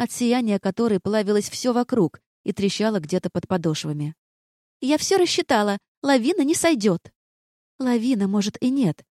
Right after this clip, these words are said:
а вот нас вместе с потоком подтаявшего снега и воды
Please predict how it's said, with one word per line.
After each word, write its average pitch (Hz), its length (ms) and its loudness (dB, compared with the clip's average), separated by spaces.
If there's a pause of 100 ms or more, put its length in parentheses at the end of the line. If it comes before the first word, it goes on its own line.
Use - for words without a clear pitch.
(140)
а 233 100 -2
вот 240 180 2
нас 233 360 0
вместе 196 440 -2
с - 100 -6
потоком 202 440 0
подтаявшего 202 640 0
снега 208 360 0
и 214 140 0
воды 208 320 2